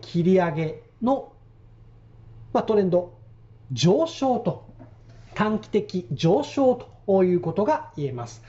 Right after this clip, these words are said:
安値、高値、いずれもこのように切り上がっている。で、マックリーはゴールデンクロス週、今日で六日目です。え、とはいえですね、え、昨日、今日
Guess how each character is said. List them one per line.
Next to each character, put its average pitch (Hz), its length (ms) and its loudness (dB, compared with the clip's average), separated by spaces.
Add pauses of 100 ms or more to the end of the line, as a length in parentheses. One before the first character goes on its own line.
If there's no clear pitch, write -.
(200)
安 - 180 -2
値、 175 100 -2
高 156 200 -4
値、 160 100 2
い 160 40 2
ず 151 120 0
れ 302 40 2
も 330 120 2
こ 285 80 0
の 269 80 2
よ 240 80 2
う 233 40 2
に 277 120 0
切 - 240 -4
り 175 80 6
上 170 100 2
が 156 120 -2
っ - 60 -10
て - 360 -4
い 117 100 -8
る。 - 100 -16 (460)
で、 262 80 2
マ 269 120 2
ッ - 80 -4
ク 339 120 -2
リ 330 60 2
ー 311 80 2
は - 180 -2 (320)
ゴ 190 140 4
ー - 20 0
ル 185 60 0
デ 180 80 4
ン 170 40 0
ク 170 60 -2
ロ 175 80 4
ス 170 60 -6
週、 139 340 -4 (180)
今 208 140 2
日 170 60 0
で 185 240 2
六 156 240 0 (160)
日 233 180 -4
目 196 240 0 (120)
で 143 100 0
す。 - 200 -12 (260)
え、 214 100 2
と 330 200 -2
は 349 360 0
い 180 120 2
え 175 60 4
で 147 100 -2
す - 120 -10
ね、 165 180 0 (260)
え、 190 120 2
昨 - 140 -8
日、 196 40 -2
今 214 300 2
日 - 140 -4